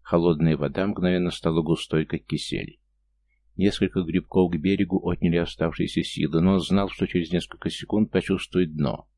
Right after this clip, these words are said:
Как только смог встать, силой потащил за волосы. Голова появилась над водой. Ухватив под руки, без труда выволок девушку на траву.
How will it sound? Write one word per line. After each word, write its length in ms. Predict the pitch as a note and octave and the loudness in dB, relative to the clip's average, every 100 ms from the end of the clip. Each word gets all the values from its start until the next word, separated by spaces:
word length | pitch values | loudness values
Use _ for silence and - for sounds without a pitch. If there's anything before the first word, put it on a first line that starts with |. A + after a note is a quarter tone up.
| _ _ _ _ - | _ _ _ _ -6
Как 200 | D#2+ - | -4 2
только 280 | E2+ E2 | 2 2
смог 300 | D#2 D#2+ D2+ | -2 -2 -4
встать, 320 | - - G#2+ - | -6 -4 -4 -6
силой 440 | - - A#2 A#2+ | -6 2 2 2
потащил 500 | - - F2+ - F#2 | -4 -2 -2 0 -4
за 240 | D#2 D2 C2+ | -2 0 0
волосы. 500 | A#1 A#1 - - - _ _ - | -2 -4 -10 -14 -16 _ _ -2
Голова 600 | E2+ C#2+ B1 D2 F#2 G#2+ _ _ _ | 0 2 0 0 -2 -6 _ _ _
появилась 680 | E2 C#2 B1 B1+ D2 - - - | 2 2 0 -2 -4 -6 -14 -6
над 160 | C#2+ | -4
водой. 460 | C2+ B1 A1 G1+ - _ _ _ _ _ _ - | -4 -4 -4 -8 -10 _ _ _ _ _ _ -2
Ухватив 580 | F2+ G2 F#2 A#2 A2+ | -2 0 -2 -2 -2
под 220 | - A#2 A2 | 2 4 4
руки, 240 | G#2 G#2+ | 2 2
без 200 | F#2+ - | 0 -2
труда 300 | G2+ F2+ G2+ | -4 0 0
выволок 380 | G2 G2 F#2 E2+ | 2 2 2 0
девушку 420 | F#2 F#2+ - F2+ | 0 0 -4 0
на 140 | F2+ | 0
траву. 560 | E2+ - D#2+ C2 A#1 | 0 0 0 0 -6